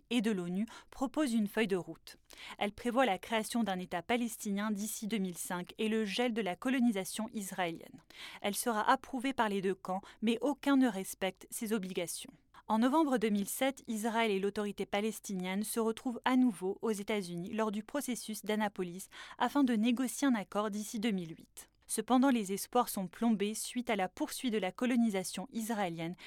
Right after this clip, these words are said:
et l'offensive israélienne sur Gaza fin deux mille huit. Dès lors, alors que les violences contre la bande de Gaza se poursuivent,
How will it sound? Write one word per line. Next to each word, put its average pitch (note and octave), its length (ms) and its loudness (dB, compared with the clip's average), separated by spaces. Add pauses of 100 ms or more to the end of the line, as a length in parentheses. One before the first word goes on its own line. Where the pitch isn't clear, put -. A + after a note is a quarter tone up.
(160)
et A3+ 100 4
l'offensive C4 580 0 (120)
israélienne G#3 580 0
sur B3 220 -2
Gaza F3+ 360 -2
fin A#3+ 200 2
deux G#3 100 4
mille E3+ 220 -4
huit. - 360 -20 (600)
Dès B3 180 6
lors, A#3+ 300 4
alors A3+ 300 2
que A3+ 100 -4
les G#3+ 140 0
violences G3 440 0
contre A#3+ 320 0
la F#3 140 0
bande G#3 200 4
de F#3+ 100 0
Gaza F#3 320 -2
se - 120 -10
poursuivent, - 600 -8